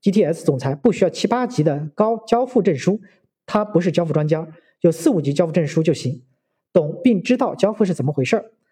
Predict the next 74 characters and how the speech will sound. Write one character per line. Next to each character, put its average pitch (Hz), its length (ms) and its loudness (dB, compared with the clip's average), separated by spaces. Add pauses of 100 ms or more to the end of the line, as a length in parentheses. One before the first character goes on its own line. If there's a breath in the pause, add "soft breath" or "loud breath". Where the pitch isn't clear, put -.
(160)
他 240 140 0
还 185 140 0
要 196 100 0
通 196 180 0
过 226 280 0
I 196 100 0
P 196 100 -2
D 196 120 2
的 190 100 2
考 151 180 -4
试 - 300 -2
才 - 100 -2
能 147 140 0
做 165 160 2
产 143 180 -4
业 151 60 2
管 139 160 0
理。 147 160 -6 (400)
又 214 160 4
如， 143 400 -4
代 254 100 4
表 208 160 0
至 247 200 0
少 - 280 -4 (280 loud breath)
要 180 300 2
拿 151 140 0
到 196 160 0
销 226 220 0
售 233 100 0
四 185 280 0
级、 131 260 -4
服 - 160 0
务 185 60 4
三 208 260 -2
级 - 180 -4
才 - 160 -2
能 151 80 0
成 143 140 -2
为 143 60 0
综 185 200 0
合 247 140 0
管 143 160 0
理 143 60 -2
者。 135 180 -8 (480 soft breath)
面 240 160 4
向 202 160 0
公 208 140 2
司 208 180 0
关 247 180 0
键 254 120 2
岗 147 120 -2
位 151 220 0
后 - 160 0
备 196 140 2
群 - 180 -2
体 151 220 -8 (200)
提 - 140 0
供 160 180 0
针 262 160 2
对 262 80 0
性 196 160 0
的 143 60 0
专 170 180 0
业 165 80 0
赋 - 140 -2
能， 127 180 -2 (160)
拓 226 160 2
宽 208 160 0
视 208 200 0
野、 143 120 -4 (140)
补 156 100 2
齐 - 140 -2
短 147 180 2
板， 151 140 -6